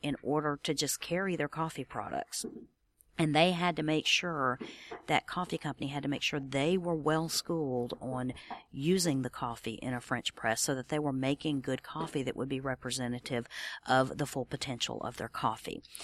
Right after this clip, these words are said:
And he went on and I, he, he asked what kind of coffee we used in it, and I told him, and, uh, he said, "You know, what you're paying right now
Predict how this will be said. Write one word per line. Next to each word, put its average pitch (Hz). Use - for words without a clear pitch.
And 165
he 180
went 190
on 151
and 139
I, 131
he, 156
he 165
asked 160
what -
kind 156
of 147
coffee 139
we 127
used 135
in 117
it, 131
and 113
I 117
told 120
him, 127
and, 113
uh, 113
he 147
said, 139
"You 151
know, 135
what 139
you're 170
paying 139
right 131
now 127